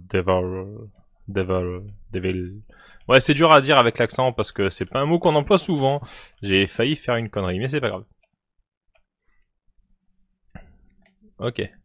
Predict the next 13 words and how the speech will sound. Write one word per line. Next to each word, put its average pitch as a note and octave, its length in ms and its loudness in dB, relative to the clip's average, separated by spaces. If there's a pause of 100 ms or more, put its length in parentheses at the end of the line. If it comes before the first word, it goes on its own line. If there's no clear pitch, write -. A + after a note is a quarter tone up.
(760)
Ok, - 220 -10 (100)
ok, G2 260 -6
ok, - 200 -8
ok, - 120 -16
ok, - 200 -14
ok, - 120 -20
ok. - 200 -18 (880)
Voilà, B1+ 180 -4
là, G2 240 2
ça - 160 -8
devrait F#2+ 220 0
être F#2 80 -4
bon. G#2 320 -2